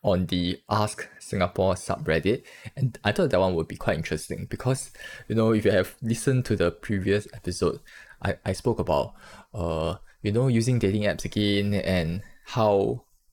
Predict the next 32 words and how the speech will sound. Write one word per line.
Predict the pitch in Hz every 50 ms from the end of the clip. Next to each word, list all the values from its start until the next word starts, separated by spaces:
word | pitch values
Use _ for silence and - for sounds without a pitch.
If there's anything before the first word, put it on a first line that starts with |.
| _ _ _ _ _ 113 113
jaded | - 107 101 98 107 98 -
I | 78 87
am | - 87 90 87 82
and | 85 87 98
how | 110 92 92
ridiculous | 92 90 87 85 - 87 - - 87 85 85 85 82 -
the | 90
situation | - - - - - 85 80 78 82 - 80 80 80 -
is, | - 80 78 76 - -
right? | - 73 69 - - - - - _ _ _ _ _ _ _ _ _ _ _ _ _ _ _ _ _ -
In | 101 101
terms | - - 117 113 - -
of, | 85 78 -
like, | 76 - - - - _ _ - - - - - - _ _ -
um, | 80 76 76 65 78 101 - _ _ _ _ _ _ _ _ _ _ _ _ _ - -
every | - 131 156
single | 156 - 127 110 110 110
person | - 98 98 - 107 104
on | 82 98 90
the | 87 -
app | 104 95 85
is | 92 -
just, | - 101 98 98 - - - _ _ _ _ _ _ _ _ _ _ _ _ _ _ _ _ _ _ _ _ _ _ _ _ _ - - -
I | 113 110
don't | 123 120
know, | 120 131 139 147 135 -
just | - 151 147
want | 160 147 131
to | -
travel. | - - 117 107 - 120 123 127 131 135 135 135 - - - - - - - - - - -
There's | - - 117 -
nothing | 123 127 - 156 151 151 156 156 151